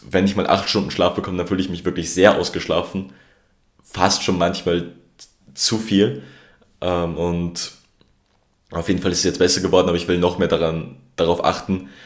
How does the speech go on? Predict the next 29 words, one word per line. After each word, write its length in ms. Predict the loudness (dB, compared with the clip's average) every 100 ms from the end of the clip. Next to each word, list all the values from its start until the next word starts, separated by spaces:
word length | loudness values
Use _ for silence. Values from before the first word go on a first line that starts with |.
| -2
weil 180 | 2 2
ich 280 | 0 -4 -2
immer 160 | -2
noch 280 | 0 0 -2
spät 380 | -2 2 2 4
abends 320 | 2 2 -2
am 80 | -2
Handy 280 | -2 -2 0
bin, 400 | 0 0 -4 -10 -20 _ _ -2
blauen 280 | 4 4 4
Lichtern 320 | -2 0 0
so 120 | 0
ausgesetzt 720 | 4 4 4 2 4 2 0 -4
bin, 100 | -2
also 180 | -2
künstlichem 500 | -2 -2 -2 -4 -2
Licht. 360 | -4 -4 -6 -14 _ _ _ _ _ _ _ _ -6
Und 960 | -6 -4 -6 -10 -6 -4 -4 -4 0
da 380 | 2 4 2 0
ist 200 | -2 -2
noch 100 | 0
sehr 240 | 2 2
viel, 140 | 4 0
das 140 | 0
ich 80 | -4
verbessern 400 | 2 4 4 2
kann. 420 | 0 -2 -4 -12 -20 _ _ _ _ _ _ -10
Und 500 | -8 -8 -10 -6 -4
daran 440 | -2 -2 -4 -6